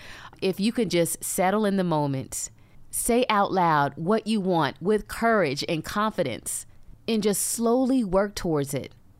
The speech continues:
you can achieve incredible things. You know, I saw someone on social media say that we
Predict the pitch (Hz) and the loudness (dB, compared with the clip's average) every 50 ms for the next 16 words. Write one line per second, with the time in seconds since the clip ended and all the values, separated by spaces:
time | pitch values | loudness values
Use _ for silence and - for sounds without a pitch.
0 | - - - - - - - - - - - - 185 247 262 - 254 247 220 - | -20 -20 -20 -20 -20 -20 -20 -20 -20 -20 -8 -2 -2 0 0 2 0 0 0 -2
1 | - 247 247 233 226 226 - - _ - 226 214 214 - - - 269 254 254 254 | -2 0 0 0 0 -2 -4 -6 _ -6 -4 -4 -4 -4 -2 2 4 4 4 4
2 | 196 190 170 - - 180 160 143 127 120 139 147 - - - - - - - - | 2 0 0 0 0 0 2 2 0 -2 -4 -6 -8 -10 -14 -20 -20 -20 -14 -6
3 | - - 208 202 - 196 208 - - 220 214 208 - 220 196 185 170 160 151 - | -2 0 0 2 2 2 0 2 2 2 2 2 2 0 0 2 0 0 0 0
4 | 190 180 170 - - 165 160 160 170 165 160 156 147 - - 170 151 147 143 143 | 0 0 0 0 -2 0 0 0 2 2 2 0 0 0 0 0 2 2 2 2
5 | 151 147 - - 156 160 156 156 151 147 147 147 | 2 0 0 0 -2 0 0 2 2 0 0 -2